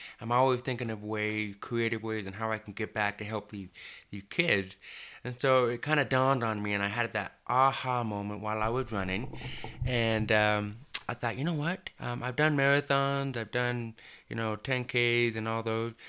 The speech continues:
but I've never done a really long distance run."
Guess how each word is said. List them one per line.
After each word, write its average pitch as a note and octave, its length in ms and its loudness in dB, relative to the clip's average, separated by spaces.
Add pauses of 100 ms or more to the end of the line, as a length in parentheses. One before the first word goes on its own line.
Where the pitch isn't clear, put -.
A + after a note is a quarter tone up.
(200)
but B2+ 100 0
I've A#2+ 80 -2
never D3+ 240 2
done C3+ 180 2
a A#2 100 2
really B2+ 300 2
long A#2 680 2
distance A2 560 0
run." F2+ 520 0